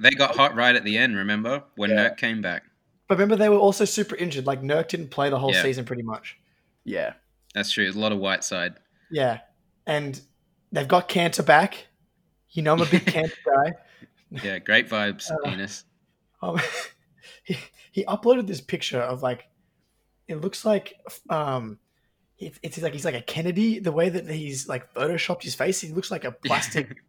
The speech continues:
Speaker 1: <laughs>
Speaker 3: like, Barbie doll. And it's, it's so weird.
Speaker 1: Yeah.
Speaker 3: He, he's a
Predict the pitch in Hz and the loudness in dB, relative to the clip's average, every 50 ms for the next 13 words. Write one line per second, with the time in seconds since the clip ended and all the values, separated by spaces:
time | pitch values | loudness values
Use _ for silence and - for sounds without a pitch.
0 | - _ _ - - - - 127 120 - - _ _ _ _ _ _ _ _ - | -20 _ _ -20 -12 -8 -6 -6 -6 -8 -12 _ _ _ _ _ _ _ _ 2
1 | 131 147 170 170 196 160 190 196 220 226 214 170 147 147 - 139 131 - - - | 4 4 4 2 0 0 2 2 2 2 2 -2 -4 -8 -10 -12 -14 -12 -12 -12
2 | 170 131 - - - 196 165 135 120 123 113 92 101 113 151 - - 202 214 196 | -12 -12 -12 -10 -10 -8 -8 -6 -6 -6 -6 -6 -8 -10 -8 -4 -4 -4 -2 -4
3 | 160 127 | -8 -12